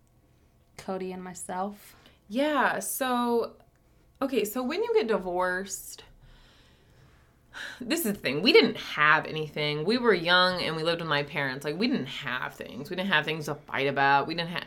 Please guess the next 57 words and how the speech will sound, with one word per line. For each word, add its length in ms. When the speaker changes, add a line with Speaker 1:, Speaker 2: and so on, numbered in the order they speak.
Speaker 2:
you 120
know, 320
I 60
mean, 200
so 440
I 160
will 180
say 200
in 120
that 240
sense, 460
it 120
was 400
probably 540
pretty 340
easy 380
for 220
us, 420
you 140
know? 240
We 160
had 160
kids, 420
Speaker 1:
Yeah. 260
Speaker 2:
you 80
know, 240
but 160
we, 440
we've 240
Speaker 1:
We 40
Speaker 2:
always 280
Speaker 1:
didn't 140
have 80
a 40
whole 100
Speaker 2:
agreed. 120
Speaker 1:
lot. 260
Speaker 2:
Yeah, 200
and 220
we 120
always 240
agreed, 360
like, 160
we 100
were 140
gonna 160
fight 240
over 100
the 100
kids, 600
you 100
know? 340
No 100
Speaker 1:
No. 40
Speaker 2:
sense 340
in 140
that. 240